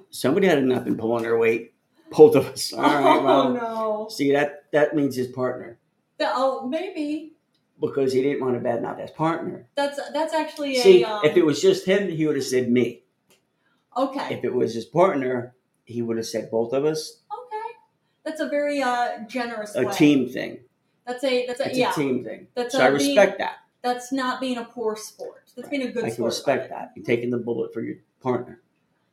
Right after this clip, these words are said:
Speaker 2: There you go.
Speaker 1: We all know who the fuck it is.
Speaker 2: <laughs> But either way, have a good feeling on the next one, Mister A.
Speaker 1: I threw a ten P P R over eight games. Wow.
Speaker 2: Oh, man.
Speaker 1: Damn. See?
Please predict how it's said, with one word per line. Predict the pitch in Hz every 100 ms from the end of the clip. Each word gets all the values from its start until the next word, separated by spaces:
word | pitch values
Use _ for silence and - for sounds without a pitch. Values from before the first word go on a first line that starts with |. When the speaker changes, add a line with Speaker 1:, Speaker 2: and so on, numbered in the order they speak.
| _ _ _
Speaker 2:
There | - 190
you | 233 262
go. | 311 339 330 330
Speaker 1:
We | 131
all | 131 127 120
know | 120
who | 123 - -
the |
fuck | - 131
it | - _ _
is. | 98 _ _
Speaker 2:
<laughs> | 605 640 - _ 906 - 571 554 539 494
But | 294 294
either | 285 320 339
way, | 302 294
have | 294 269
a |
good | 294 262
feeling | 311 285
on | 277
the | 262
next | 247 240 -
one, | 214
Mister | 202 196 185
A. | 175 170 185 196 _ _
Speaker 1:
I | -
threw | - 120 -
a | - - _
ten | - 117 113 - _
P | - -
P | - -
R | - -
over | - -
eight | - - -
games. | 113 110 -
Wow. | 107 113 104 _ _ _ _ _ _ _ _ _ _ _ _ _ _ _ _ _ _ _ _ _ _
Speaker 2:
Oh, | 294 311 277 208
man. | 208 208 214 214 208 180
Speaker 1:
Damn. | 175 120 110 - - _ _ _ _ _ - _ _ - - _
See? | - - 143 -